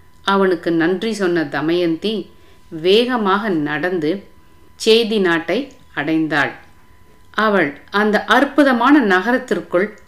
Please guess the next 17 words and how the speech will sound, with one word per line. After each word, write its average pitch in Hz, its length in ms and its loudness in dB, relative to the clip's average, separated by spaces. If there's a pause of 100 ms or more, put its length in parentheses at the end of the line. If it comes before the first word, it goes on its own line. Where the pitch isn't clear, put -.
(160)
அரை 220 420 2
ஆடையுடனே 190 1000 0 (280)
நுழைந்தாள். 160 600 0 (800)
அப்படி 175 460 -2
அவள் 151 260 0
பயத்தில் 175 600 -2
மூழ்கி 170 880 -4 (200)
மெலிந்து 196 880 -2 (420)
துயரமுற்று 196 800 -2 (380)
கூந்தல் 175 500 -4
கலைந்து 220 680 -4 (340)
உடலெல்லாம் 175 880 -2
மண் 202 340 -2 (100)
புழுதியுடன் 202 680 -2 (320)
ஒரு 151 280 -8
பைத்தியக்காரியைப் 190 960 0
போல 196 300 0